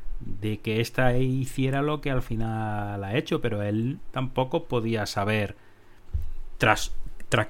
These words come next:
romperse su bolita que eso iba a transcurrir así, creo yo.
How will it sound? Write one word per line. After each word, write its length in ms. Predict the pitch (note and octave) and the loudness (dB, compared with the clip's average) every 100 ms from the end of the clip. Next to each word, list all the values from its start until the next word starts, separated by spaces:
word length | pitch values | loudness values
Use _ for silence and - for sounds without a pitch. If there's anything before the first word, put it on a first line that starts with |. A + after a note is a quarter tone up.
| - | -4
romperse 680 | - A#2 A#2+ A2 C3+ C3+ - | 0 4 6 6 6 6 6
su 160 | B2+ C3 | 4 6
bolita 440 | A#2 A2+ C3 B2 | 6 4 4 4
que 80 | A2 | 4
eso 180 | A2 A2+ | 0 0
iba 140 | A2 | 0
a 40 | G#2 | 0
transcurrir 360 | F#2+ - G2 | -2 -4 -4
así, 200 | F#2+ - | 0 2
creo 240 | - G2+ F#2+ | 4 4 4
yo. 260 | B2+ D3+ | 4 4